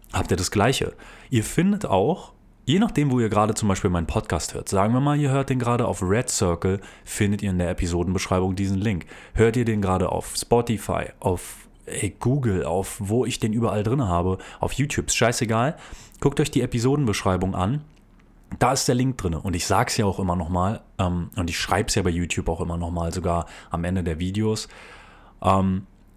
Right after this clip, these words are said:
also gar keine Verwirrung. Ich hab nur einen Vlog und einen Podcast und den halt auf verschiedenen Seiten. Und dann hab ich halt eine Insta-Seite und eine Facebook-Seite. Und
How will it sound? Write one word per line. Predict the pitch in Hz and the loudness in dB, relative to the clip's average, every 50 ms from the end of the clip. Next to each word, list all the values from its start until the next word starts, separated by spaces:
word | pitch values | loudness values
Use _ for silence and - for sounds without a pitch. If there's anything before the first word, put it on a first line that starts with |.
| - - - - - - - - _ _ - - - - _ _ - - - - - - _ - - - - - - - | -20 -20 -20 -20 -20 -20 -20 -20 _ _ -20 -20 -20 -20 _ _ -20 -20 -20 -20 -20 -20 _ -20 -20 -20 -20 -16 -4 0
also | 101 98 107 | 0 2 4
gar | 101 120 143 | 4 4 4
keine | 147 - 160 165 - | 2 2 0 0 0
Verwirrung. | - 131 98 92 98 107 117 143 170 190 208 - - - - - - - - _ _ - - _ - - | 0 0 2 2 2 2 2 2 0 0 -2 -6 -10 -20 -20 -20 -20 -20 -20 _ _ -20 -20 _ -4 -2
Ich | - 120 | 0 0
hab | 123 - 135 | 0 2 2
nur | 135 127 | 2 2
einen | 113 101 - | 2 2 2
Vlog | 95 107 165 - - - - - - - | 2 2 2 2 -2 -8 -18 -8 -2 0
und | 123 123 | 0 0
einen | 101 107 | 2 2
Podcast | - 107 101 - - - 78 - - - - - - - | 2 0 0 0 0 0 0 0 0 -6 -12 -14 -4 0
und | - 107 92 | 0 2 4
den | 113 117 127 120 | 4 4 4 4
halt | 123 113 - | 2 2 0
auf | 104 - | 0 0
verschiedenen | - 110 - - 113 104 107 101 92 87 | 0 0 0 0 0 2 2 2 2 4
Seiten. | 87 85 85 - - 78 | 4 2 2 0 -2 -2
Und | 82 - | -2 0
dann | 104 107 | 2 2
hab | 107 107 | 2 2
ich | 95 | 0
halt | 95 90 - | 0 0 0
eine | 92 82 | 0 0
Insta-Seite | 95 113 113 - - 107 95 98 92 87 - 85 | 0 0 0 0 0 0 2 2 2 2 0 -2
und | 85 | -2
eine | 82 80 | -2 -2
Facebook-Seite. | - 87 80 - - 76 76 - - 78 80 - - 76 - - - - - - - - - - - - - - - - | -2 -2 -2 -2 -4 -6 -6 -6 -6 -8 -8 -8 -8 -10 -12 -12 -16 -20 -20 -20 -20 -20 -20 -20 -20 -20 -20 -20 0 4
Und | - 104 - - 107 110 107 104 - - - | 6 6 6 6 4 2 0 0 -4 -6 -12